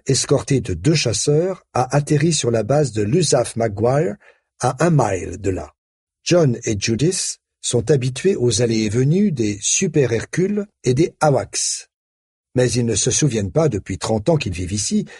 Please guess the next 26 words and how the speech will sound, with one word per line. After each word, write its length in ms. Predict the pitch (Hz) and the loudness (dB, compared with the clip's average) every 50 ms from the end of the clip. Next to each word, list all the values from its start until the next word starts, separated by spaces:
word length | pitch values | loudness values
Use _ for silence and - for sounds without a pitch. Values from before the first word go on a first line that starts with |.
| - _ - | -20 _ -4
que 100 | 120 - | -2 -2
cette 240 | - 107 87 90 | -2 -4 -6 -2
base 340 | 95 135 165 170 151 - - - | 0 2 2 2 2 0 -2 -4
ait 200 | - 117 107 - | -4 -4 -4 -2
accueilli 440 | 113 98 - 101 101 117 151 165 - - | -4 -4 -2 -2 -2 0 0 -2 -2 -2
un 140 | 123 113 101 | -2 0 0
seul 300 | - - - 165 147 123 | 0 2 2 2 2 2
avion 240 | 113 95 98 104 95 | 0 -2 -4 -4 -4
civil. 520 | - - 85 78 78 76 71 - - _ _ _ _ _ _ _ _ _ _ _ _ _ _ _ _ _ _ | -4 -6 -6 -8 -12 -14 -16 -20 -20 _ _ _ _ _ _ _ _ _ _ _ _ _ _ _ _ _ _
D'autres 400 | 104 113 165 170 156 147 - 120 | -2 0 0 2 0 0 -2 -6
témoins, 540 | 107 110 110 104 98 101 123 147 165 180 170 | -4 -4 -4 -4 -2 0 2 2 2 2 0
dont 260 | 139 - 101 95 87 - | 0 -2 -6 -8 -6 -4
un 120 | 107 101 101 | -4 -2 0
membre 360 | 107 135 147 143 113 98 95 | 2 2 2 2 0 -2 -2
des 140 | 90 92 92 | -4 -4 -4
forces 380 | - - 104 - - 98 87 | -2 -2 -2 -2 -4 -4 -4
armées, 380 | 117 117 117 131 160 175 180 - - | -4 -2 0 2 2 2 2 2 0
ont 120 | 127 120 101 | -2 -2 0
confirmé 500 | 110 143 143 - - 135 131 151 170 156 | 0 -2 -2 0 0 0 2 2 0 0
qu'il 160 | - 120 104 | -2 -4 -4
s'agit 360 | - - 131 127 127 131 117 | -2 -2 -2 0 0 -2 -2
d'un 140 | - 101 95 | -2 -4 -2
Boeing 360 | 92 135 143 139 127 120 107 | 2 2 2 4 2 0 -2
sept 220 | - - 180 175 | -2 -2 -2 -2
cent 200 | - - 170 156 | 0 0 0 0
quatre-vingt-sept 760 | 147 123 117 - - 101 101 98 - - - 156 156 - - | 0 -2 -4 -4 -6 -4 -4 -4 -4 -2 -4 -4 -4 -6 -12